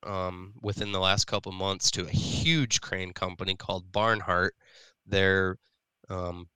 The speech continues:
probably number two or three in the nation. Um, so huge, huge company, but, um, that happened after I left. So I left in August. I got on with Vix,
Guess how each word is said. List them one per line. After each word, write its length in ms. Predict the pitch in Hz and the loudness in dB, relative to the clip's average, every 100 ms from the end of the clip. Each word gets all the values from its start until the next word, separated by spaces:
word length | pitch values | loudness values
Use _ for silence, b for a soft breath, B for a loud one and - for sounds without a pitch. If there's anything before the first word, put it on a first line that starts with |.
| _ | _
probably 340 | - 101 98 92 | 2 2 2 -2
number 340 | 92 95 92 - | -2 -2 -4 -2
two 360 | - 110 101 98 | -4 -2 0 0
or 120 | 90 | -2
three 580 | - - 98 98 92 92 b b b _ | -2 0 2 2 0 -4 b b b _
in 200 | 110 95 | -6 -4
the 60 | 90 | -6
nation. 760 | 90 95 98 - 92 90 90 87 _ _ _ _ - | -2 0 2 2 0 -4 -8 -16 _ _ _ _ -16
Um, 260 | 95 87 85 | -10 -8 -4
so 200 | - 85 | -4 0
huge, 400 | - 120 104 - | 0 2 0 0
huge 260 | 104 98 - | -2 -4 -4
company, 420 | 98 95 92 92 | -4 -2 -4 -2
but, 260 | 92 87 - - | 0 0 -2 -10
um, 460 | 95 87 85 85 85 _ _ - - _ _ _ _ _ | -6 -4 -6 -10 -18 _ _ -12 -12 _ _ _ _ _
that 300 | 107 104 101 | 6 6 6
happened 480 | 107 98 - 90 87 - | 6 6 4 0 -6 -4
after 420 | 101 101 90 92 90 | 2 2 2 2 2
I 100 | 87 | 2
left. 560 | 90 87 85 - - _ _ _ | -2 -4 -6 -10 -12 _ _ _
So 180 | - 95 | -6 2
I 120 | 98 | 4
left 440 | 117 107 104 - - | 6 6 4 2 -6
in 240 | 98 90 - | -10 -10 -4
August. 680 | 98 104 107 104 101 - - b b b | 0 2 4 2 2 0 -2 b b b
I 80 | 92 | -4
got 340 | 90 98 104 | 4 6 6
on 360 | 95 95 101 98 | 4 2 0 -4
with 180 | 95 - | -6 -6
Vix, 640 | 92 101 - - - | -4 -2 0 2 4